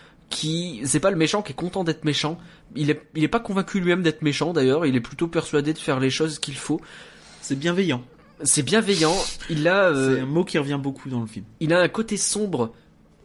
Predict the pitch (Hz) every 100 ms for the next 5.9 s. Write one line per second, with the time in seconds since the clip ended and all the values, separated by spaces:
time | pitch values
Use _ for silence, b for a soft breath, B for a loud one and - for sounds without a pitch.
0 | 127 - 139 143 143 - - 160 180 196
1 | 131 - 151 143 - 214 196 180 180 180
2 | 185 196 175 - 170 - 185 - - -
3 | 208 196 147 - 147 175 175 139 139 143
4 | 139 160 220 196 156 143 131 185 147 127
5 | 131 - 131 151 - - 147 143